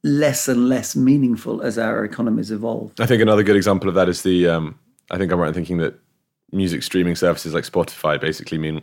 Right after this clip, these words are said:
Speaker 2: we're, we're spending less on music, but we have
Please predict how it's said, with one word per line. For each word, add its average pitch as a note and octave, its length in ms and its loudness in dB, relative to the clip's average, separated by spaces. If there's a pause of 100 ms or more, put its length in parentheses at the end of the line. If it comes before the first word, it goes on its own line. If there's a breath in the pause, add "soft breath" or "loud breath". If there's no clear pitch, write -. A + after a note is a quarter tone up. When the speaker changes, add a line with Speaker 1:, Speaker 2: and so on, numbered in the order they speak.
(240)
Speaker 2:
we're, - 180 -6
we're D#2+ 180 -4
spending D#2+ 560 -2 (300 soft breath)
less E2 240 0
on E2+ 120 0
music, D#2+ 360 -4 (100)
but E2 120 -2
we D#2+ 100 0
have D#2+ 320 -4